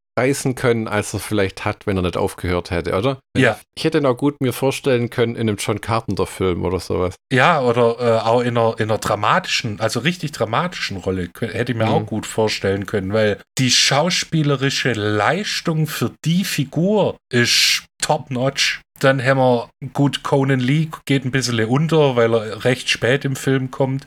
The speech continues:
Speaker 1: Hm.
Speaker 2: äh, als, ähm, Kung-Fu-Ninja. Äh, wir haben aber auch Bösewichte, also der Bösewicht an sich, die,
Speaker 1: So richtig
Speaker 2: äh,
Speaker 1: gute alte achtziger Jahre
Speaker 2: Richtig.
Speaker 1: Karo-Hemd tragende Handlanger mit der Shotgun.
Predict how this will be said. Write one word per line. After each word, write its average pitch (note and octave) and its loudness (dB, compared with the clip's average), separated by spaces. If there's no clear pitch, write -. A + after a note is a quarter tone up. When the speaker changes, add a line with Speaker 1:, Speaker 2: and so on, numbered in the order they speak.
Speaker 1:
Hm. A2+ 0
Speaker 2:
äh, - 0
als, A2+ 2
ähm, G#2 0
Kung-Fu-Ninja. B2+ 0
Äh, A#2+ 4
wir A#2 2
haben D3+ 2
aber B2+ 2
auch C3 2
Bösewichte, D#3+ 2
also B2+ 0
der B2+ 2
Bösewicht C#3+ 2
an A2+ 2
sich, - 0
die, B2 4
Speaker 1:
So A#2+ 2
richtig E3+ 0
Speaker 2:
äh, A2+ 4
Speaker 1:
gute F3 2
alte C#3 4
achtziger A#2+ 0
Jahre A#2 2
Speaker 2:
Richtig. - -4
Speaker 1:
Karo-Hemd A#2 0
tragende A#2 2
Handlanger C3 2
mit A#2 0
der A2 2
Shotgun. A2 -2